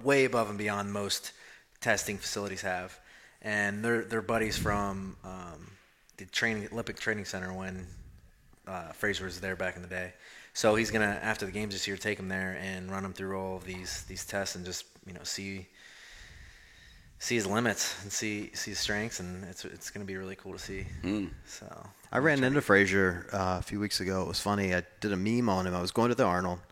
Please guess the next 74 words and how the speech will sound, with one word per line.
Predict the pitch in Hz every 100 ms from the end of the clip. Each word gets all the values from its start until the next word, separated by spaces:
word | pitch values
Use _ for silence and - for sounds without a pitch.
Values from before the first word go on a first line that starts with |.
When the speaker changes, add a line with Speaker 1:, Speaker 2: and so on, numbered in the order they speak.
| - - - -
Speaker 3:
and | 95
I | 90
knew | 101
he | 95
was | -
gonna | 87
be | 85
there. | 65 60 - -
So | -
I | 90
did | 92
a | 92
meme. | 110 113 98 92 87 - - - - 107
It |
was | 95 87
a | 92 90
wrestling | 92 107 - 98 90
meme | 90 90 87
of | 85 - - -
some | - 98
guy | 98
body | 92 82 95 95
slamming | - 87 87 87
another | 87 85
one, | 82 82
and | 92
I | 104
just | 101
put, | - 92 90 -
"When | 98 98
I | 101
meet | 95 95
Frazier," | - 92 87 76 - - - 87
right? | 87 98 -
Speaker 2:
<laughs> | 135 - 98 - -
Speaker 3:
And | 120
he | 117
messaged | 110 123 175 151 -
me, | 87 -
D | 113
M'd | 127
me | 135 90
on | 85
it. | 82 78
He |
said, | 95 107 98
"No | 123
way, | 123 113
man. | 104 104 101 101
I, | 80
I |
love | 104 107 101
your |
page." | 98 104 87 80 - - - -
And | 101
so | 101 104
I'm | 104
like, | 101
"All | 107
right, | 90
well, | 101
I'll |
go | 107 101
introduce | 98 90 87
myself." | 87 85 73 76
So | -
we | 98
wait | 98 107 123 113
in | 107
line | 98 95 104
for | 98 85 87
him, | 87
like | 85
a | -